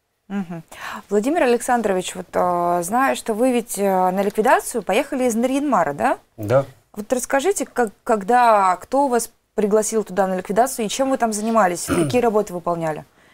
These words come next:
Speaker 2: Ну, я работал там подажником, это мы цементируем скважины, ез-, летаем, ездим, да, по разным буровым, у нас техника специальная, цементировочный агрегат, смесительная машина для смес-, для сухого цемента. С их по-, помощью мы готовим цементный раствор и качаем на, на скважину,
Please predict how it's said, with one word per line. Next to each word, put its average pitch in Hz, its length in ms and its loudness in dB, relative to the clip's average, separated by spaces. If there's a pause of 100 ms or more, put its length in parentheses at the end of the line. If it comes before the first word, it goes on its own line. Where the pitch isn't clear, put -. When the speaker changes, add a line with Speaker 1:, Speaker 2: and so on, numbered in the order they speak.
(180)
Speaker 2:
Ну, 135 540 -4 (300)
я 131 180 8
работал 156 340 0
там 147 140 -4
подажником, 165 460 2
это 120 140 -2
мы 151 140 2
цементируем 143 720 0
скважины, 104 520 0
ез-, 98 280 -4
летаем, 101 540 -2 (120)
ездим, 104 600 -4
да, 123 100 -2
по - 160 -6
разным 117 300 -2
буровым, 156 480 -2
у 120 40 -6
нас 117 160 -4
техника 160 400 -4
специальная, 135 520 -4
цементировочный 127 640 -2
агрегат, 139 400 -2
смесительная 135 540 -4
машина 127 420 -6
для 110 220 -12
смес-, 127 180 -8
для 110 260 0
сухого 131 400 -4
цемента. 117 540 -8 (580)
С 107 260 -6
их 147 140 0
по-, 139 160 -2
помощью 139 420 -2
мы 120 100 0
готовим 117 340 0
цементный 127 400 0
раствор 156 420 0
и 117 140 2
качаем 120 580 2
на, 98 320 -2
на 110 140 -4
скважину, 90 540 -2